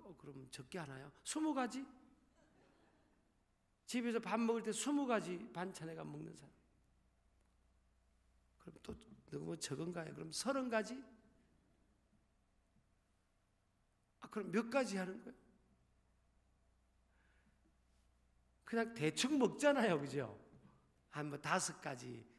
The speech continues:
네 다섯 가지, 그죠? 여기는 더 많이 드시나? <laughs> 그러잖아요. 그, 그래도 내 아내가, 내 엄마가 해주는 반찬이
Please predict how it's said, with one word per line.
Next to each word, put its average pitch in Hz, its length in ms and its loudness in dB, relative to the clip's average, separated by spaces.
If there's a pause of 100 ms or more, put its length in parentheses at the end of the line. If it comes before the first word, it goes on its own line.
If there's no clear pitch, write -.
네 156 160 0
다섯 160 280 0
가지, 131 220 -6
그죠? 233 240 6 (1800)
여기는 165 280 -4
더 147 100 -6
많이 131 300 -8
드시나? 151 500 -6 (1120)
<laughs> - 220 -10
그러잖아요. - 580 -4 (720)
그, 320 720 0
그래도 254 680 10
내 220 160 12
아내가, 202 600 6
내 175 260 8
엄마가 233 420 12
해주는 170 420 6
반찬이 135 580 -4